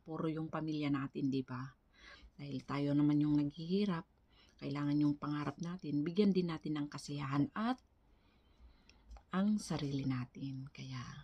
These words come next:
lagi po kayong mag-iingat, huwag kalimutan magpasalamat sa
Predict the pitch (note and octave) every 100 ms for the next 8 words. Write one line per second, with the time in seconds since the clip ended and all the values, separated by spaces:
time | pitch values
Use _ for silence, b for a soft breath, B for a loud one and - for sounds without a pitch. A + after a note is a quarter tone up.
0 | - C#3+ C#3+ C#3+ - D3 D3 C#3+ C#3 D3+
1 | G#3 B3+ B3 A#3+ A#3 A#3 - G3 - F#3
2 | F3+ E3 E3 - D#3 D#3+ E3+ - E3+ D#3
3 | D3+ D3 -